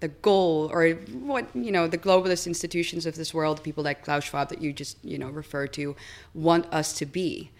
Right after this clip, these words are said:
Because if you are a perfect consumer who doesn't believe in anything higher than either the government, the climate, or whatever crisis they choose to,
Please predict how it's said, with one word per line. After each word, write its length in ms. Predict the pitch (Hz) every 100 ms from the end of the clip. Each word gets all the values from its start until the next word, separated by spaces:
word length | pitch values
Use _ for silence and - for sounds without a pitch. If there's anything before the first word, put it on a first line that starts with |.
| - - -
Because 160 | 170
if 100 | 185 202
you 180 | 233
are 160 | 233 196
a 40 |
perfect 440 | 185 214 214 214 208
consumer 680 | 185 175 - 226 180 143 139
who 160 | 156 160
doesn't 320 | 170 170 185
believe 300 | 185 190 175
in 80 | 165
anything 460 | 180 185 190 190 165
higher 680 | 156 - 190 185 147 - - - - - - - -
than 500 | 165 156 147 143 - -
either 300 | 170 156 151
the 100 | 147
government, 560 | 185 185 156 147 139 -
the 60 |
climate, 540 | 139 165 165 151 143 139
or 180 | 143 143
whatever 320 | 151 175 160
crisis 440 | - 151 143 143
they 320 | 151 147 147 -
choose 320 | - 143 135
to, 360 | - 139 135